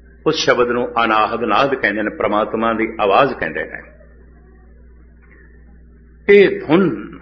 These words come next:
ਵਾਪਸ ਪਸੰਤੀ ਹਿਰਦੇ ਤੱਕ ਪਹੁੰਚ ਜਾਏ, ਐਸਾ ਮਨੁੱਖ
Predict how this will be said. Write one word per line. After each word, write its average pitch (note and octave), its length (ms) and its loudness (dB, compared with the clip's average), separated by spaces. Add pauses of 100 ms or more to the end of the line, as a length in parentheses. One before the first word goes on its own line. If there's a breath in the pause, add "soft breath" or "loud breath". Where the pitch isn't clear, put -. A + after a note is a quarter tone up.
(460 loud breath)
ਵਾਪਸ B2 720 0 (100)
ਪਸੰਤੀ C3 920 0
ਹਿਰਦੇ A2 320 2
ਤੱਕ D#3+ 260 -2
ਪਹੁੰਚ G#2 260 -4
ਜਾਏ, G#2+ 240 0 (420 loud breath)
ਐਸਾ B2 380 2
ਮਨੁੱਖ A2+ 300 0